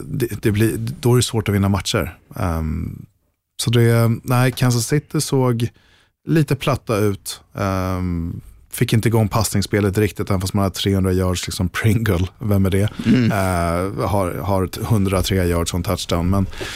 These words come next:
Speaker 1: nej, Colts offensiva linje och springspelet och Jacoby Brissett, ehm, Jake Br-, Jake Brissett, ska jag säga, ehm, sk-, liksom, gjorde det här väldigt bra.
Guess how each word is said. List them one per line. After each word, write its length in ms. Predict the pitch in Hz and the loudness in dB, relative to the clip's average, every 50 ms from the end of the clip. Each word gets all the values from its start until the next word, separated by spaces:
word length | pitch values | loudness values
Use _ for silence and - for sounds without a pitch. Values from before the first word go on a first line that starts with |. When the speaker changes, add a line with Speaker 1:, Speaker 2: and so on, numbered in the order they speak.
| - - - - - - - - - | -12 -12 -12 -14 -14 -16 -16 -10 -4
Speaker 1:
nej, 320 | - 117 127 143 160 170 - - | 0 0 2 2 2 0 -4 -4
Colts 380 | - - 165 170 185 180 - - | -2 0 2 2 0 0 -2 -2
offensiva 420 | 185 151 - 160 - 170 156 156 | -2 -2 -2 -2 0 2 2 2
linje 300 | 151 151 156 156 156 156 | 4 2 2 2 2 2
och 80 | 151 - | 0 0
springspelet 800 | - - 147 135 120 - 147 160 175 175 139 107 - - - - | 0 0 0 0 2 0 0 0 0 0 -2 -2 -4 -6 -10 -8
och 580 | - - 131 120 117 117 113 113 117 117 120 127 | -4 -2 0 0 2 2 2 2 0 0 0 -2
Jacoby 280 | 117 - 123 117 117 | -2 0 0 0 2
Brissett, 600 | 110 113 107 - 139 131 117 - - - - - - _ _ _ - | 0 0 0 0 0 -2 -2 -4 -10 -16 -16 -16 -16 _ _ _ -4
ehm, 1040 | 107 95 92 92 90 90 92 98 101 95 95 95 98 98 - 87 85 - - - - _ _ _ _ - | -2 -2 0 0 0 -2 -2 -2 -2 -4 -4 -4 -4 -6 -6 -8 -8 -10 -12 -14 -18 _ _ _ _ 0
Jake 340 | 123 107 107 110 101 95 - _ | 0 2 4 4 2 2 -2 _
Br-, 420 | - 101 - - - 107 110 - 117 | -8 -6 -6 -4 -4 -4 -2 0 0
Jake 140 | 110 101 - | 0 0 0
Brissett, 440 | - 92 - - 87 - - - - 135 | -2 -2 -2 -2 -2 -4 -6 -8 -6 -6
ska 120 | 127 - - | -6 -4 -4
jag 80 | 95 | -4
säga, 220 | - 90 82 80 87 - - 107 | -2 -2 -4 -4 -4 -6 -4 -2
ehm, 840 | 98 95 92 90 90 90 90 87 87 90 87 85 85 85 90 95 - _ _ _ _ _ _ _ _ _ _ _ _ _ - - | 0 2 2 2 2 2 2 2 2 2 2 0 -2 -2 -6 -8 -12 _ _ _ _ _ _ _ _ _ _ _ _ _ -10 -10
sk-, 500 | - - - 113 104 110 107 104 - 147 - - | -8 -4 -4 -4 -2 -2 -2 -4 -4 -6 -10 -6
liksom, 400 | - 127 117 - - 80 78 92 107 | -2 0 0 2 0 -2 -2 -2 0
gjorde 220 | 120 127 110 107 | 2 2 4 4
det 40 | 95 | 4
här 80 | 95 95 | 2 2
väldigt 220 | 98 90 90 - | 2 0 -2 -2
bra. 160 | - 98 - | -4 -6 -8